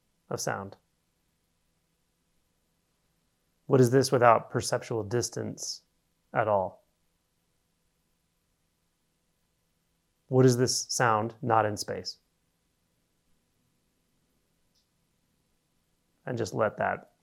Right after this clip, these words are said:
ring into clarity for you.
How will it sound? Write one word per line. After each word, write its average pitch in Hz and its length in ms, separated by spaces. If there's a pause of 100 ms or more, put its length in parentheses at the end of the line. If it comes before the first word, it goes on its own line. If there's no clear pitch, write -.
(500)
ring 113 360
into 101 480 (640)
clarity 95 440
for 98 280
you. 104 180